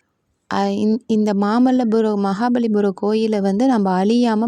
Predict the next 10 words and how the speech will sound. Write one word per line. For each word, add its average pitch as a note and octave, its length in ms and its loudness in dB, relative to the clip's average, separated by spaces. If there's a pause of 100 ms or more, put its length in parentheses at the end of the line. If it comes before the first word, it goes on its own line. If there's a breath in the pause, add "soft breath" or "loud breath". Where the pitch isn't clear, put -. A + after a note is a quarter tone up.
(120)
பாதுகாக்கணும் G3 960 -2
அப்படின்னு F#3+ 300 -2
சொல்லி G3 360 -2
ஆயிரத்தி A3+ 460 -4
தொள்ளாயிரத்தி G3 460 -2
எண்பத்தி G3 320 -4
நாலுல F#3 440 -2
யுனெஸ்கோ G#3+ 720 -2
வந்து, F3+ 440 -2 (540 loud breath)
அ, B3+ 60 2